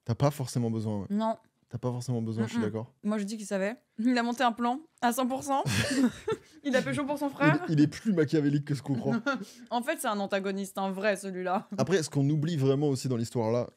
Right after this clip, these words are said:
Speaker 1: de mettre un vrai doigt dessus, c'est que vraiment alcoolisée, quand t'as dit qu'elle est vraiment, vraiment alcoolisée,
Speaker 2: Elle dit, euh, énormément boire.
Speaker 1: tu, tu fais vraiment pas gaffe.
Speaker 2: Mm.
Speaker 1: Et même si tu te trompes, ça se trouve,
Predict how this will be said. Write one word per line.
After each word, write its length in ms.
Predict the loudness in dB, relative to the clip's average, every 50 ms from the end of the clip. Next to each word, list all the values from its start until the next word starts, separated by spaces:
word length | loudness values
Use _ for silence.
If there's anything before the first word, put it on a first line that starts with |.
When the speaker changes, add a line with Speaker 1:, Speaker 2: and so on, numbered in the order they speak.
| _ _ _ -4
Speaker 1:
de 120 | -2 0
mettre 260 | 2 0 0 -2 -2
un 200 | -2 -2 -2 -2
vrai 240 | -2 0 2 2 2
doigt 120 | 2 2
dessus, 380 | 0 0 -4 -6 -4 -4 -4 -4 -6 _
c'est 220 | -10 -6 -6 -6
que 60 | -6 -4
vraiment 420 | -2 0 2 2 2 2 2 2
alcoolisée, 680 | 0 0 -2 -4 -6 -6 -4 0 0 0 0 0 -2 -8 _ _ -6
quand 100 | -2 0
t'as 100 | 2 2
dit 100 | 2 2
qu'elle 140 | 2 2 2
est 40 | 0 0
vraiment, 340 | 0 0 2 2 2 2 0
vraiment 220 | 0 -2 0 -2 -2
alcoolisée, 360 | -2 -2 -2 -2 0 2 2
Speaker 2:
Elle 140 | 2 2 0
dit, 120 | -2 -4 -4
euh, 220 | -2 -2 -2 -2
énormément 400 | -2 -4 -4 -4 -4 -4 -4 -4 -4
boire. 180 | -6 -10 -12 -14 -20 -20 -20
Speaker 1:
tu, 260 | -20 -14 -10 -8 -8
tu 160 | -8 -10 -14 -10
fais 200 | -4 -2 -2 0
vraiment 240 | 0 0 0 0
pas 140 | 0 -2 0
gaffe. 220 | 0 0 -2 -2 -4
Speaker 2:
Mm. 200 | -4 -2 0 2
Speaker 1:
Et 80 | 2 4
même 180 | 6 4 4 2
si 160 | 0 -4 -4
tu 100 | -6 -6
te 40 | -6
trompes, 340 | -4 -2 -2 -2 -2 -4 -10 -20 _ _ _ _ _
ça 120 | -8 -8 -4
se 20 |
trouve, 200 | 0 0 0